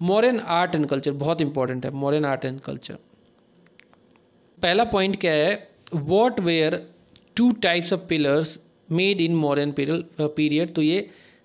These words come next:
the spotted red और white sandstone के बनते थे, दो तरीके के। स्पॉटेड रेड चुनार से बनाया जाता था और व्हाइट सैंडस्टोन थोड़ा दूर से मंगा के इसको बना-, बनाया जाता था। "Name the pillar of Ashoka where समुद्रगुप्त of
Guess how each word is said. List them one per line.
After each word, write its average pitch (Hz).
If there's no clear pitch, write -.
the 170
spotted 170
red 170
और 170
white 147
sandstone 135
के 160
बनते 135
थे, 127
दो 170
तरीके 151
के। 139
स्पॉटेड 156
रेड 185
चुनार 185
से 170
बनाया 139
जाता 131
था 202
और 160
व्हाइट 156
सैंडस्टोन 147
थोड़ा 208
दूर 156
से 156
मंगा 135
के -
इसको 147
बना-, 131
बनाया 139
जाता 131
था। 131
"Name 269
the 277
pillar 240
of 233
Ashoka 170
where 175
समुद्रगुप्त 208
of 175